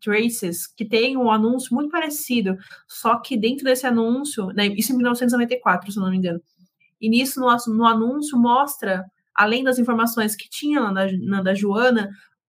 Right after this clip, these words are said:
mostra o último dia qual ela foi vista. Então, a única diferença entre esses dois,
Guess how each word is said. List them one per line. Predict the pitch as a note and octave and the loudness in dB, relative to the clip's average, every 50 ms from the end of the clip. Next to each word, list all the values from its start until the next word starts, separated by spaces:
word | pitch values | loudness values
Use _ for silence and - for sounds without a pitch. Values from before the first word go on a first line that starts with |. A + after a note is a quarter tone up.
| _ | _
mostra | - G#3+ G#3+ G#3+ A3 A3 A3+ A#3 A#3 - - B3+ A#3 A#3 A3+ A#3 A#3 A3+ A3 A3 - _ | 0 2 4 4 4 4 2 0 -2 -4 -4 -2 0 2 2 2 2 0 -2 -4 -8 _
o | - G#3+ A3 A3+ | -4 -2 0 0
último | A#3+ B3 B3 - B3 B3 | -2 -2 -4 -2 -2 0
dia | A3+ G#3 A#3 A3+ A#3 A#3 | 0 2 2 0 0 0
qual | - - A#3 A3+ | -2 -2 0 2
ela | A3+ A3+ A3+ | 2 2 0
foi | - - C4 C4 | -2 -2 -2 -2
vista. | A#3+ G3+ F#3 F#3+ - - - - _ _ _ | -2 -4 -6 -8 -10 -14 -20 -20 _ _ _
Então, | - F#3+ F#3+ F#3+ F#3+ F#3+ F#3+ _ _ | -6 -2 -2 0 0 -2 -4 _ _
a | - G3 | -2 0
única | G#3 A#3 C4+ C#4 D4+ | 0 2 2 2 2
diferença | D4 D4 D4 C#4 A3+ A3 A#3+ C4+ D4 - - A#3 - - - | 0 0 0 0 0 0 0 -2 -2 -4 -4 -6 -6 -6 -6
entre | G#3+ A3+ D4 D4 - C4+ C4+ | -6 -4 -4 -4 -4 -4 -4
esses | C4+ - A#3+ A3+ G3+ | -2 -2 0 0 0
dois, | G#3+ G3+ G3+ G3+ G3+ G3+ G3+ - - - - | 0 0 0 0 -2 -4 -4 -8 -10 -12 -16